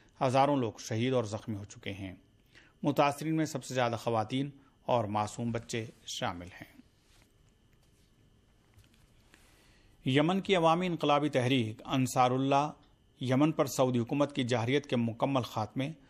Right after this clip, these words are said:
اور داخلی مسائل کے حل کے لیے ز-، مذاکرات کی ضرورت پر زور دے رہی ہے۔ یمن کی عوامی انقلابی تحریک انصار اللہ کے ترجمان محمد عبدالسلام نے ایک بیان میں سعودی عرب کی فضائی جارحیت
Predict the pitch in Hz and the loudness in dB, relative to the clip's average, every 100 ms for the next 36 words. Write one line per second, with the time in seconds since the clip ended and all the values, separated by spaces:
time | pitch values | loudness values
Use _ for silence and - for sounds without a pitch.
0 | _ - 147 135 147 143 175 139 120 131 | _ 0 2 4 2 2 -2 -2 0 0
1 | 127 123 120 131 139 120 120 107 123 - | 0 -2 -4 -2 -4 -2 -2 -2 -4 -4
2 | 147 117 120 117 131 135 135 117 117 135 | -4 -2 -2 2 0 0 -2 -2 0 0
3 | - 135 - - _ _ 127 131 101 101 | 0 0 -2 -8 _ _ -2 0 0 -4
4 | 98 92 98 - 92 - - - _ - | -8 -10 -12 -14 -16 -18 -20 -20 _ -6
5 | 127 135 139 127 135 127 131 135 131 131 | 0 2 2 2 2 2 2 0 0 2
6 | 127 131 127 131 131 120 131 131 135 135 | 2 2 0 0 -2 0 0 0 0 -2
7 | 135 131 123 143 151 - - _ - 131 | -2 -2 0 0 0 -4 -20 _ -2 2
8 | 156 170 - 147 123 123 131 120 123 135 | 2 2 0 -4 -2 -4 0 2 2 2
9 | 131 120 123 147 143 143 - - _ - | 0 0 0 2 0 -2 -8 -20 _ 0
10 | 160 165 156 143 143 131 123 123 123 120 | 0 4 2 2 0 -6 -4 0 0 0
11 | 117 110 120 147 | -2 -2 -2 -2